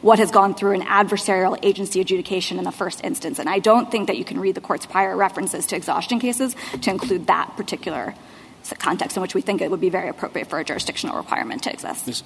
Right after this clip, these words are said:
Speaker 2: Miz Steuben, um, I understand that we could stop at the end of Q P one, say it's not jurisdictional, and remand and have fun with the sua sponte question. <laughs> Uh,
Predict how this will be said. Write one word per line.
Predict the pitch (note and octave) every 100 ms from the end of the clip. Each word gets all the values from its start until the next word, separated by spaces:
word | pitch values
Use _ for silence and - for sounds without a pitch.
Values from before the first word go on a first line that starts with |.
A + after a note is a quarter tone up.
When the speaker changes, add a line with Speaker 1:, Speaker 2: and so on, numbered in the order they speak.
| -
Speaker 2:
Miz | A2+
Steuben, | - A#2+ A2+ G#2
um, | F#2 D#2+ - -
I | F#2
understand | F2+ G2 - - F2 D#2
that | C#2+ - -
we | F2
could | - A2+
stop | - - D#2 D2+ D#2
at | D2
the | D#2
end | C#2+
of | C2+
Q | - D#2+
P | - D#2
one, | C2+ C2+ C2 C2 C2
say | - D2+ C2
it's | B1+ -
not | D2+ C2
jurisdictional, | C#2 C2+ - C#2 - - C#2 B1
and | A#1+
remand | C#2 B1 B1 B1+ B1+
and | B1 - - - - - - -
have | D#2
fun | - D#2 D2
with | C2+ -
the | C#2
sua | - B1+
sponte | B1+ - D2 C2 - B1+ -
question. | - - - - - -
<laughs> | - - - - - - - -
Uh, | D#2+ C#2+ C#2+